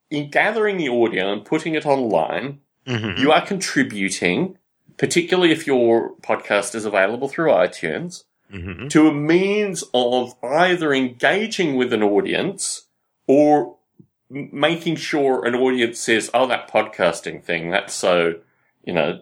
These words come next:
Speaker 1: five years ago. Every podcast I've ever heard is
Speaker 2: Well, but
Speaker 1: crap."
Speaker 2: yeah, but that's all. Yeah.
Speaker 1: So, no, but my view
Speaker 2: Yeah.
Speaker 1: is that if, if someone goes to iTunes
Speaker 2: Yeah.
Speaker 1: and every single podcast that they listen to is crap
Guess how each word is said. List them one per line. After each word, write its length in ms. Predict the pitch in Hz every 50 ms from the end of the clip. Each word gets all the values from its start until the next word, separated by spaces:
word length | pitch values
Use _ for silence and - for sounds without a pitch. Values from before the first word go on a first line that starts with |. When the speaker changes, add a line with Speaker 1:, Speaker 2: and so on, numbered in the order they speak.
| _ _ -
Speaker 1:
five 380 | - - 104 101 101 95 - 95
years 220 | 95 90 82 -
ago. 220 | - - 85 82 85
Every 540 | 92 101 98 117 110 107 101 95 92 - _ -
podcast 500 | - 117 107 - - - 101 92 - -
I've 220 | 98 92 92 95
ever 100 | 95 92 87
heard 260 | - 95 90 82 82
is 80 | 82 208
Speaker 2:
Well, 80 | 196
but 140 | 180 190 185
Speaker 1:
crap." 320 | 120 110 110 - - _ _ _ _ _ _ -
Speaker 2:
yeah, 160 | 196 202 185
but 140 | 175 175 170
that's 260 | 175 170 185 - -
all. 560 | 175 143 131 131 131 127 131 135 143 135 - _ _ _ _ -
Yeah. 300 | 160 180 131 92 87 95 - - 233 196 147 156 170
Speaker 1:
So, 260 | - 254 277 277 247
no, 200 | 269 302 269 240
but 180 | - 254 247
my 140 | 247 269 277 240
view 200 | - 247 262 294
Speaker 2:
Yeah. 100 | - 240
Speaker 1:
is 320 | 214 190 - - - - _ -
that 280 | - 185 185 - - _ -
if, 380 | - 247 254 - - - - - _ _ -
if 320 | 180 220 240 - - - - _ -
someone 360 | - - 226 247 240 226 208
goes 300 | 175 190 175 170 165 165
to 80 | - 151
iTunes 800 | 139 131 127 113 110 - - 80 80 - 151 190 - - - _ _ _ _ _
Speaker 2:
Yeah. 340 | - 113 107 92 92 110 151 -
Speaker 1:
and 100 | 135 156
every 240 | 180 190 190 226 220
single 340 | - - 220 202 175 170 165
podcast 520 | - 185 170 170 - - 147 139 139 -
that 140 | - 117 -
they 140 | 139 151 190
listen 360 | 190 190 165 131 - 135 120 113
to 300 | - 117 107 104 - -
is 140 | - 104 -
crap 560 | - - - 110 90 78 67 78 78 -